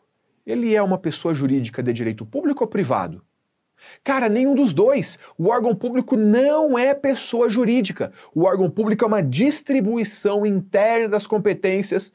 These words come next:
de uma pessoa jurídica. Cuidado, o órgão público não é pessoa jurídica, nem de direito público, nem de direito privado. Eles são distribuições internas da competência. Mas vale lembrar o seguinte,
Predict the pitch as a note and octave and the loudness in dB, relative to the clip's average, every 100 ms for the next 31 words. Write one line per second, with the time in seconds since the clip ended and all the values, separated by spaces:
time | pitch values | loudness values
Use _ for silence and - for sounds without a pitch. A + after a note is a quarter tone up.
0 | _ _ - D#3+ E3+ F3 E3+ - F3+ D#3 | _ _ -4 0 0 0 -4 0 0 2
1 | F3 F#3 B2+ G#2 F2 _ _ _ - F#3+ | 2 0 -2 -4 -6 _ _ _ -4 0
2 | D3+ F3 F3+ F#2 - - - C#3+ F#3 F#3+ | 2 2 2 -2 -8 -18 -2 2 4 2
3 | D3+ B2+ G#3+ E3+ C#3+ E3 D#3+ E3+ F3 G3+ | 0 0 0 0 0 -2 0 0 2 2
4 | G#3 G#3 G3+ G3+ F3+ E3+ F#3 F#3+ F3+ F3 | 2 2 2 0 0 2 0 0 -2 -2
5 | - F3 F3 E3+ G#3 D#3 A2+ A2+ G2 A2+ | -2 -2 2 2 0 -2 -2 -2 -2 -2
6 | B2 B2+ A#2+ A#2 B2 A#2+ A2 B2 A#2+ C3 | -2 0 -2 0 -2 -2 -4 -2 0 0
7 | - A#2+ A#2+ A#2 A#2 A2 G#2+ B2+ A#2 B2+ | -2 -4 -2 0 0 -2 -2 -2 0 0
8 | C#3 F#2+ - - - - B2+ C3 - D#3+ | 0 -4 -12 -18 -20 -6 -4 -2 -2 -4
9 | B2+ B2 A3+ - F#3+ F3 F#3 G3 F3+ D#3+ | -2 -2 -4 -4 -6 -4 -4 -4 -4 -4
10 | F#3 E3+ - D#3 E3 D#3 C3 A#2 A2+ A2+ | -4 -6 -4 -2 0 -2 -4 -4 -6 -6
11 | A2+ A2 G2 F#2+ A#2+ A#2+ C#3+ F#3+ G#3 D#3+ | -8 -8 -10 -8 -6 -2 0 0 0 0
12 | E3+ G#3+ D#4+ D4+ A2 - | -2 -2 -2 -2 -2 -8